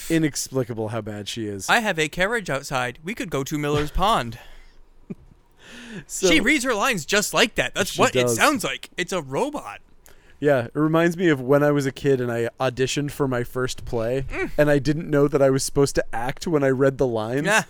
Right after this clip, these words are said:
Speaker 2: <laughs>
Speaker 1: Like, it just never occurred to me that you're supposed to pretend that you're the person reading the
Speaker 2: Yeah.
Speaker 1: lines,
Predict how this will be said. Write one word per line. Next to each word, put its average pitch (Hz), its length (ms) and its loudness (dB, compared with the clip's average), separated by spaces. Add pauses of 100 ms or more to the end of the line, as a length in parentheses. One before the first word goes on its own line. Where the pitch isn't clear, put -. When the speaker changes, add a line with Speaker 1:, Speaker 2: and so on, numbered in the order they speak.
(160)
Speaker 2:
<laughs> - 300 -16
Speaker 1:
Like, 147 400 -2 (340)
it 170 160 -6
just 147 280 -6 (220)
never 156 300 2
occurred 170 420 -2
to 175 100 0
me 123 260 -2
that 160 200 -6
you're 151 140 0
supposed 147 460 -2
to 139 80 -10
pretend 165 540 -4
that 139 200 -2
you're 139 160 0
the 135 80 -4
person 143 380 -2
reading 135 260 0
the 127 80 -2
Speaker 2:
Yeah. 156 140 4
Speaker 1:
lines, 143 160 -4